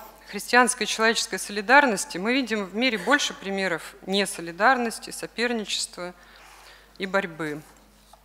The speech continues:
Я пропускаю там, э, кусок, эм.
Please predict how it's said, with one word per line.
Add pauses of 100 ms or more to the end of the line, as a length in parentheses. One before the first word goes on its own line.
(1040)
Я (380)
пропускаю
там, (220)
э,
кусок,
эм.